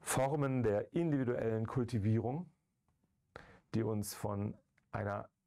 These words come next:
wichtigen Einsicht ablenken, nämlich, dass wir etwas tun könnten, um die Welt zu verbessern. Das sind Formen von Ästhetizismus, man könnte auch sagen, eine egoistische Form des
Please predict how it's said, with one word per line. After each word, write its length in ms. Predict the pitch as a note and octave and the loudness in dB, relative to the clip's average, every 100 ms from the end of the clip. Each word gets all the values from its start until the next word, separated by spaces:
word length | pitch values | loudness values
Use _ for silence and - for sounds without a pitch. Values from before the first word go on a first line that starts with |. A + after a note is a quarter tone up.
| - | -4
wichtigen 680 | G#2+ G2+ E3 - C3 B2+ - | 0 2 0 -2 -2 -2 -4
Einsicht 520 | A2+ B2 A#2 A#2 A#2+ - | -4 -2 -2 -4 -8 -12
ablenken, 580 | - A2 G#2 G2 G2+ | -6 -2 -2 -2 0
nämlich, 420 | G2+ G2 G#2+ C3+ - | 0 2 0 -2 -4
dass 220 | G#2+ - | -6 -4
wir 120 | A#2 | -4
etwas 380 | A2+ G#2+ G#2+ - | -4 -6 -10 -10
tun 280 | - C#3 A#2+ | -4 -2 -2
könnten, 360 | - A2+ G2+ | -4 -6 -4
um 160 | A2 G#2 | -4 -2
die 120 | G2 | -2
Welt 280 | F#2+ F#2+ F#2+ | -2 -4 -6
zu 100 | G#2+ | -8
verbessern. 540 | - G#2 C3+ - - A2+ _ _ _ _ _ _ _ _ - | -6 -6 -8 -8 -14 -16 _ _ _ _ _ _ _ _ -8
Das 140 | G2 | -6
sind 180 | A2+ F#2+ | -4 -6
Formen 580 | - A#2 A#2 A#2+ A2+ A2+ | -6 -4 -2 -2 -2 -4
von 240 | A#2+ A2 | -6 -6
Ästhetizismus, 1040 | - G2+ G#2+ G2 F#2+ - A2+ - G#2 G2+ - | -6 -6 -4 -4 -4 -4 -6 -2 -4 -4 -6
man 100 | F#2+ | -6
könnte 280 | G2+ F#2 | -6 -6
auch 100 | - | -8
sagen, 400 | - F#2+ F2 E2+ - _ _ | -8 -8 -6 -8 -12 _ _
eine 180 | - G2+ | -6 -4
egoistische 680 | B2+ G2 C#3+ C3 - A2+ - | -2 -2 -2 -4 -4 -4 -4
Form 520 | - - F#2 F2+ F2 F#2 - - - _ _ _ - | -6 -4 -4 -4 -6 -8 -16 -20 -20 _ _ _ -6
des 360 | F#2+ - - | -6 -6 -14